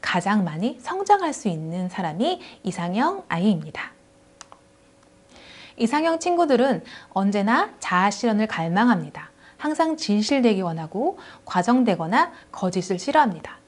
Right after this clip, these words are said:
자기 자신이 되기를 원하고 자신이 바라는 뭔가를 이뤄내고 싶어하는 마음이 크고 삶의 보람을 거기서 느끼고 훌륭한 사람이 되고자 합니다. 이상주의 성향이 강한 친구들입니다. 이상형은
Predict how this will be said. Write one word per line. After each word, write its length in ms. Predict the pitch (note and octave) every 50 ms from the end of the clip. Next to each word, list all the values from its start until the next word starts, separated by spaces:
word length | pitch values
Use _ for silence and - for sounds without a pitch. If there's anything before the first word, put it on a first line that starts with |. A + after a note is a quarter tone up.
| _ - - - _ _ _
자기 260 | - - C4 C#4 D#4+
자신이 420 | D#4 D#4 D4 C#4+ - C#4+ C#4+ C#4+ C4
되기를 340 | - F3 F3 G3 F#3 F#3+ F#3
원하고 600 | E3+ D3+ D#3 E3 D#3+ D#3+ - F#3+ C4 F4+ F#4 - - - - - _ -
자신이 420 | - G#3 G3+ - - C4 C4+ C#4
바라는 420 | C4+ - F#3 F3+ F#3 F#3 F#3+ F#3 E3+
뭔가를 400 | E3 D#3 E3 E3 F3+ F3 F3+ F3+
이뤄내고 460 | - G3 G3+ A#3+ C4 B3 A#3+ A3 G3+
싶어하는 460 | G3 - - - - F3 E3+ F3 F3+ E3+
마음이 280 | D#3 D3 D3 D#3 E3+
크고 460 | - - D#4+ D#4+ G#3+ F#3+ C#4 F#4 - - - - - - - -
삶의 380 | - - F4 F4 F4 F4+ F4
보람을 460 | F4 - G3+ G#3 A3 A3 A#3 A#3 A#3 A3+
거기서 320 | F#3+ F3 E3 E3 - E3
느끼고 540 | D#3+ D#3 - - C#3+ - G#3+ D#4 - - - - -
훌륭한 360 | - F4 F4 F4 F4 F4 E4
사람이 360 | E4+ D#4 C#4+ C#4 C4 B3+ A#3+
되고자 440 | B3 - E3+ - E3+ E3 - C4 C#4
합니다. 300 | B3+ F3+ D#3 - - - - - - - - - - - _
이상주의 560 | - F#3 - G#3 G3 G3 F#3+ F3 F3+ E3+ E3+
성향이 460 | F3 A3 G#3+ F#3+ E3 F#3 B3 D#4+ F4+ - - - -
강한 340 | - - F3 E3+ F3 G3 G3+
친구들입니다. 680 | - - D#4 F4 E4 D4+ A3 D#3+ D3+ C#3+ - - - - _ _ - - _ - - _ _ _ _ _ _ _ _ _ _ _ - - _ _ - - - - - - - - - - - - _
이상형은 800 | G#3+ G#3+ - D4+ D4+ D4+ C#4+ C4 A#3+ A#3+ C#4+ D4+ A#3 E3 D#3+